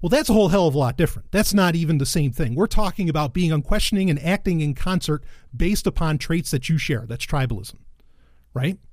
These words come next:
So yeah, you, you definitely, you want, you want to get back that, or, you know, get past that. Now, collectivism is a very attractive thing to hu-, to humans, I think, because,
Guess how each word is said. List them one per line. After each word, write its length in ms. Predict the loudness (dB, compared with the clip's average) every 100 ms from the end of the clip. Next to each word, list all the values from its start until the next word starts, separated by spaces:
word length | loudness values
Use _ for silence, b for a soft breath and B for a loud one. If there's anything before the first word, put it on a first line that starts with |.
| _ _ _ _ _ _ _ _ _ _ _ _ _ _ _ _ _ _ _ _
So 220 | -2 0
yeah, 200 | 2 2
you, 180 | 0 -2 -2
you 140 | -2
definitely, 480 | -2 -2 -2 -2 -2
you 120 | -2
want, 300 | -2 -2 -4 -8
you 160 | -6
want 320 | -4 -2 -2 0
to 40 |
get 180 | -2 -2
back 260 | -4 -6 -8
that, 160 | -10 -10 B -2
or, 120 | 2
you 120 | 2
know, 80 | 2
get 200 | 0 2
past 320 | 0 0 -6
that. 200 | -10 -12 b b
Now, 280 | 2 4 2 b b -2
collectivism 720 | 2 2 2 2 2 2 0
is 140 | 0
a 40 | 0
very 200 | 2 2
attractive 460 | 0 0 0 -2
thing 220 | -2 -2 0
to 120 | 0
hu-, 160 | -2 -4
to 180 | -2
humans, 600 | 2 2 2 2 -2 -4 -10 -14 -20 -12 -2
I 140 | 0
think, 380 | 0 -2 -2 -6 b b b -6
because, 840 | -4 -2 0 2 4 2 0 -2